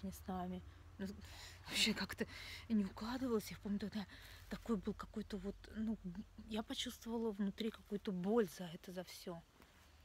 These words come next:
Потому что для меня Украина и Белоруссия это было, ну, как бы одним целым таким, ну, просто назывались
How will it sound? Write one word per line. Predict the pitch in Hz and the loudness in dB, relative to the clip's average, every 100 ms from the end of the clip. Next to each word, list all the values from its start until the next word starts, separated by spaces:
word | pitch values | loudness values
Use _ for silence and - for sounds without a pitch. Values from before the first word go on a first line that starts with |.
| - - - - - | -20 -20 -20 -20 -6
Потому | 208 | -2
что | 175 196 | 0 2
для | 202 | 4
меня | 220 214 | 4 4
Украина | 190 208 202 190 | 2 0 2 2
и | |
Белоруссия | 185 185 190 311 - - | 0 0 0 -2 -4 -8
это | 185 190 | -6 -6
было, | 175 214 202 | 0 2 2
ну, | 190 190 | 2 -2
как | - - | -6 -2
бы | 185 | 0
одним | 185 190 180 | 2 2 0
целым | - 254 311 269 | 2 2 2 -2
таким, | 220 - 190 | -6 -2 0
ну, | 208 | 0
просто | - 214 - 226 | -2 -6 -2 -2
назывались | 208 196 175 | 0 2 2